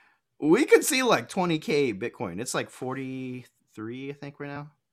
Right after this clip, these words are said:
Forty-three. That's, you know, maybe twenty K on a wick down, but, like, between twenty and thirty K.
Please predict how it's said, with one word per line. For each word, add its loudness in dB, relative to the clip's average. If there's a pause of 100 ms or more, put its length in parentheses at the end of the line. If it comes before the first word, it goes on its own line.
(140)
Forty-three. -8 (1600)
That's, 4 (300)
you 4
know, 6
maybe 2
twenty 0
K -2
on -2
a -4
wick -6 (240)
down, -6 (400)
but, -6
like, -4 (500)
between -6
twenty -4
and -8
thirty -4
K. -10